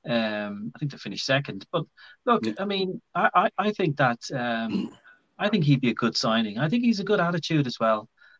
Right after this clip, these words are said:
Speaker 1: And he probably will want Harry Kane to stay, but I don't think that's gonna happen. But look, um, he'll have to work, um, with the players that he has, and they can bring in James Maddison and bring in some, uh, players that,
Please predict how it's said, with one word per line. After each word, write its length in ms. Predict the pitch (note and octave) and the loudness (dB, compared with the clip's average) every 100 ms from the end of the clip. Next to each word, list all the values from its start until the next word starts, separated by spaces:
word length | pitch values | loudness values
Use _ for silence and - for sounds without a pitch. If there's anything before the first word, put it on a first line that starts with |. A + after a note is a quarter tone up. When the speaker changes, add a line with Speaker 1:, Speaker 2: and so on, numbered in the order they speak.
| _ | _
Speaker 1:
And 560 | A#2 A2+ A2 A2 - - - _ - _ - _ | 0 2 2 -2 -4 -6 -14 _ -20 _ -20 _
he 200 | - C3+ | -2 -2
probably 340 | C3 E3 F3 C3 | 4 4 6 6
will 260 | C#3 C#3 A#2+ | 8 6 4
want 180 | A2+ G#2+ | 2 2
Harry 240 | A2 G#2 | 0 0
Kane 260 | G#2 G#2 G2 | -4 -6 -4
to 60 | |
stay, 360 | A2+ - A2+ G#2+ | -6 -2 -4 -4
but 100 | F#2+ | 2
I 140 | A#2 A2+ | 4 4
don't 140 | A2 | 2
think 100 | G2 | -2
that's 140 | F#2 | -6
gonna 160 | A2 F2 | -8 -6
happen. 340 | F#2 F#2 E2+ _ _ | -6 -8 -14 _ _
But 160 | C3 A#2+ - - D3+ | -2 -2 -6 -2 4
look, 220 | C#3 - _ _ B2+ | 4 2 _ _ -6
um, 460 | B2+ A#2 A2 G#2 | -4 -2 -4 -6
he'll 160 | A#2+ B2 | -4 2
have 160 | C3+ - | 2 2
to 80 | C3+ | 0
work, 340 | B2 A#2+ - - | 2 0 0 -8
um, 580 | A#2 G#2+ G#2 G2+ G2 A2 | -6 -6 -6 -8 -8 -8
with 140 | A2+ | -8
the 80 | - | -8
players 340 | A#2 G#2+ G#2 A2 | -4 -2 -2 -6
that 100 | G#2+ | -8
he 60 | |
has, 400 | F#2+ G#2 G#2 G2+ | -2 -2 0 -4
and 120 | - G#2 | -6 -6
they 60 | |
can 140 | A#2 G#2 | -6 -4
bring 240 | A2 G2+ | -4 -4
in 140 | G2+ G2 | -6 -4
James 260 | A2+ G#2+ G#2 | -4 -4 -2
Maddison 460 | G#2 G#2+ - G#2+ | -2 0 -2 -2
and 120 | G2 G2 | -6 0
bring 180 | A#2 | 0
in 120 | G#2+ G#2 | 0 -4
some, 360 | - G#2+ G2 - - - _ _ B2 | -4 -4 -6 -14 -20 -20 _ _ -8
uh, 100 | G2+ | -8
players 500 | - A2+ A2 G#2+ G#2 | -2 -2 0 -2 -2
that, 280 | G#2+ G2 | -2 -2